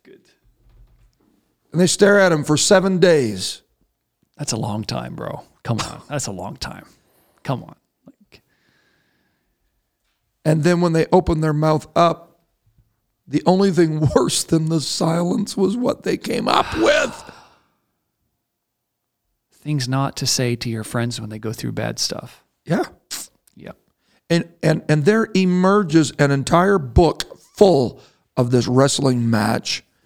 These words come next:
Speaker 2: on a contemporary level where they're trying to find out amongst themselves
Speaker 1: Mm-hmm.
Speaker 2: what God has against Job.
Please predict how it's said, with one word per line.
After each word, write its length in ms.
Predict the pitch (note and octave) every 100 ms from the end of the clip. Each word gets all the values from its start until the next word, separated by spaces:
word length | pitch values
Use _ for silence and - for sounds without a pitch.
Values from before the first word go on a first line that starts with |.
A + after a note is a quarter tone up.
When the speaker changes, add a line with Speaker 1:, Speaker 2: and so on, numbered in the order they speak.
| _ _ _ _ _ _ -
Speaker 2:
on 140 | D3
a 80 | C#3
contemporary 800 | - C3 - D3+ D3+ D3 C#3+ C3+
level 560 | C3 B2+ A#2 B2+ C3 _ _ _
where 160 | C#3 D3
they're 160 | C#3+
trying 400 | C#3 E3 F#3 G3+
to 80 | F#3
find 540 | - - F3+ F#3 F#3+ -
out 420 | D3+ A#2+ - - - _ -
amongst 560 | A#2 A#2+ E3 A#3+ -
themselves 800 | A#3 G#3+ E3+ F3 D3 C#3 C3+ A#2+ - -
Speaker 1:
Mm-hmm. 320 | C#3 A#2+ A#2+ G2 B2
Speaker 2:
what 240 | A#2+ F#3 C3
God 240 | D#3 C#3
has 180 | A#2+ B2
against 300 | A#2 B2 G#2+
Job. 340 | B2+ A#2 -